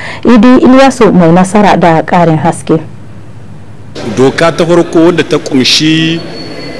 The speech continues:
Speaker 2: kamar abin da ake ce ma kundaye na kiwon lahiya. Bisa wannan doka lalle an yi muhawara,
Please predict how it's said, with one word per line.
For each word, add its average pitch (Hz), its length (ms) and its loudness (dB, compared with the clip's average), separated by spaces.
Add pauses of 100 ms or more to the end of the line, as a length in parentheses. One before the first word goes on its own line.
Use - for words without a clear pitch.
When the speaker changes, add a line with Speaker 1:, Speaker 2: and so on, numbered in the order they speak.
(260)
Speaker 2:
kamar 156 280 2
abin 156 200 0
da 147 160 0
ake 139 320 -2
ce 143 180 -2
ma 135 440 2 (260)
kundaye 139 800 2 (340)
na 127 120 0
kiwon 165 440 0 (100)
lahiya. 110 380 0 (1700)
Bisa 139 460 0
wannan 156 480 0
doka 139 320 -2 (720)
lalle 170 720 2 (1120)
an 180 240 2
yi 190 60 4
muhawara, 135 720 0